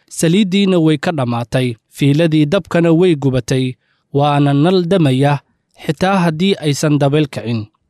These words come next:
Diinta Islaamka meel kuma laha wax kasta oo ah danaysi iyo kale talisnimo. Kuma jiro danaysi shakhsiyadeed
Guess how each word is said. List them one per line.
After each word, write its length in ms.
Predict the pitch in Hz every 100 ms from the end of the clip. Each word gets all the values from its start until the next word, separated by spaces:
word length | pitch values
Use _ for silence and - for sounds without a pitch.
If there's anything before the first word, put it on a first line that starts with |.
| _
Diinta 420 | 156 151 214 - 196
Islaamka 560 | - 185 139 120 143 135 - - _ _
meel 280 | 143 151 208
kuma 240 | - 175 180
laha 240 | 156 151
wax 220 | 165 180 -
kasta 360 | - 156 - 180 160
oo 200 | 147 139
ah 180 | 160 165
danaysi 540 | 147 147 180 - 196 190
iyo 220 | 170 147 135
kale 200 | 139 127
talisnimo. 600 | 127 120 - 131 131 131 120 _ _ _ _ -
Kuma 220 | 151 180
jiro 280 | 147 156 170
danaysi 480 | 160 156 196 -
shakhsiyadeed 800 | 139 143 - 131 131 131 151 165